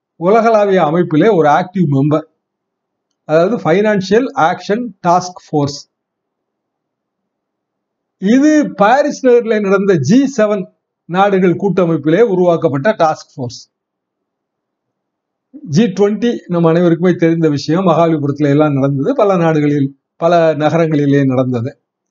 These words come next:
ஜி செவன் பெரிய வளர்ந்த நாடுகள், அமெரிக்கா உட்பட வளர்ந்த நாடுகள் பங்கேற்கிற ஒரு மாநாடு. ஜி இருபதிலும் அதே நாடுகளின் பிரதிநிதிகள் இருக்கிறார்கள். அதாவது, நிதித்துறையை கையாளுகிற பிரதிநிதிகள், நிதி அமைச்சர்,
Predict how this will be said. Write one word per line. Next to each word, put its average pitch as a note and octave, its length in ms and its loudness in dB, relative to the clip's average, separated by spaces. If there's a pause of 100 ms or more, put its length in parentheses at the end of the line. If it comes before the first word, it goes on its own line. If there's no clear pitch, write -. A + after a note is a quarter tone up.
(500)
ஜி A3+ 380 2
செவன் C4+ 360 0 (640)
பெரிய A3+ 280 2
வளர்ந்த G#3 400 -2
நாடுகள், F3+ 500 -2 (240)
அமெரிக்கா E3+ 400 0
உட்பட D#3+ 300 0
வளர்ந்த F3 360 0
நாடுகள் D#3 400 2
பங்கேற்கிற C#3+ 680 0
ஒரு C3+ 140 2
மாநாடு. C3 580 0 (640)
ஜி B3+ 200 2
இருபதிலும் B3+ 760 2
அதே A3+ 420 0
நாடுகளின் F#3+ 720 -2 (120)
பிரதிநிதிகள் F3 580 2
இருக்கிறார்கள். C3 600 -2
அதாவது, D3 640 0 (320)
நிதித்துறையை F#3 760 0
கையாளுகிற D3 540 0
பிரதிநிதிகள், C3+ 640 -2
நிதி D#3 220 0
அமைச்சர், D3 440 -2